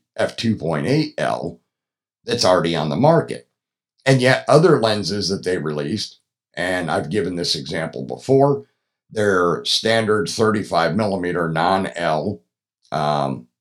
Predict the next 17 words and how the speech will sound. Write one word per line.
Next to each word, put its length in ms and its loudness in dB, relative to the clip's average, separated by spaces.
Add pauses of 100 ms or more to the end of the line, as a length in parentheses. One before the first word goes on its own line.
F 280 -6
one 240 -2
point 300 -6
eight 360 -4 (360)
sells 380 2
for 120 0
the 100 -4
same 320 0
price 640 0 (180)
as 220 -2
their 220 -2
E 160 2
F 200 -2
thirty-five 520 -2
millimeter 440 -4
F 240 -10
two. 460 0